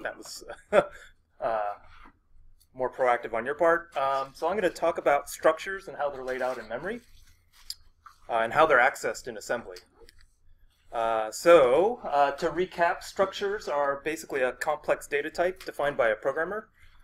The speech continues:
uh, keeps together and organizes pertinent data of a particular object.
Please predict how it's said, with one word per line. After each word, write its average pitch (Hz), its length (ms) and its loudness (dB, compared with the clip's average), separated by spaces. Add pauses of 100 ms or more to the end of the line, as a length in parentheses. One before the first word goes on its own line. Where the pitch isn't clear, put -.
(300)
uh, 123 220 6
keeps - 280 -2
together 151 520 6
and 123 140 -6
organizes 135 760 0
pertinent 139 400 -6
data 131 380 0 (240)
of 117 180 0
a 113 60 -8
particular 110 440 -4
object. 143 500 0